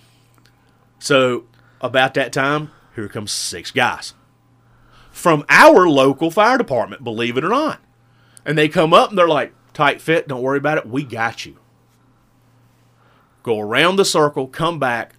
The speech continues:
I want you to take the dust off this guy's cars." Well, I get back and I see somebody running. And I'm like, "Oh, God, what have I done now?" And you gotta remember, I've got this friend still in the car.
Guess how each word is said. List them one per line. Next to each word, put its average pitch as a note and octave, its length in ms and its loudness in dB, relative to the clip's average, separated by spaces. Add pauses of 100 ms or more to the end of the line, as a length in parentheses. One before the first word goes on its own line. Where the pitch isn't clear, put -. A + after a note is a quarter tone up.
(120)
I A#2+ 120 -4
want C3 260 -6
you C#3 80 -8
to G2+ 60 -10
take B2+ 260 -8
the A2 80 -14
dust D3+ 480 0
off B2+ 220 -2
this A#2+ 200 -6
guy's A2 320 -8
cars." - 460 -18 (2500)
Well, D3 160 2
I G3+ 140 6
get G#3 280 2
back D3+ 360 2
and A#2 120 -8
I A#2 60 -6
see D3 220 -4
somebody C3+ 360 -6
running. G#2+ 400 -10 (920)
And C#3 100 -4
I'm D3 100 -2
like, B2 220 -4
"Oh, E3 180 -2
God, F#2 280 -8 (760)
what D3+ 200 2
have D3+ 100 0
I C#3+ 60 4
done C3+ 280 -6
now?" A#2 300 -8 (1400)
And A3+ 100 -2
you - 0 -
gotta F4 160 4
remember, E4+ 340 6
I've G3+ 120 4
got B3+ 120 4
this C4 180 -2
friend D4+ 300 0
still B3 240 0
in A3+ 100 0
the G3 60 2
car. A#3 480 2